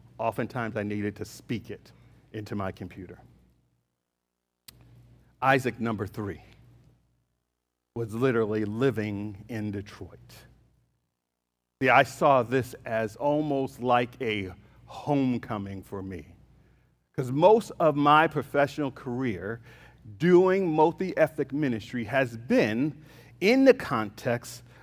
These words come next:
of a larger white community. And, and indeed, many of the churches that I pastored were, uh, uh, were predominantly white, trying to help move them towards a greater understanding of racial justice.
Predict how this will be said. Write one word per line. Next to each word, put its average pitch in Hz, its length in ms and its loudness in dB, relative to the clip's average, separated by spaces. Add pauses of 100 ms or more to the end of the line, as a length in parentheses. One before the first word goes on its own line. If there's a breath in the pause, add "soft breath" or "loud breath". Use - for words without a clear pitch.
(120 loud breath)
of 143 340 6
a 143 320 0 (140 loud breath)
larger 202 500 6
white 160 380 4
community. 127 800 -2
And, 131 340 -2
and 147 180 2
indeed, 160 500 -2 (220)
many 165 480 2
of 165 140 0
the 165 80 -6
churches 165 380 -6
that 151 120 2
I 143 100 2
pastored 131 640 -6 (360 loud breath)
were, 147 480 4 (240 loud breath)
uh, 139 300 6
uh, - 20 6
were 131 160 0
predominantly 156 680 -4
white, 120 300 -2
trying 180 280 0
to 165 80 0
help 165 200 0
move 196 560 2
them 143 260 4
towards 143 440 0
a 131 80 6
greater 220 580 4
understanding 151 1000 2 (260 loud breath)
of 143 160 6
racial 147 340 4
justice. - 760 -6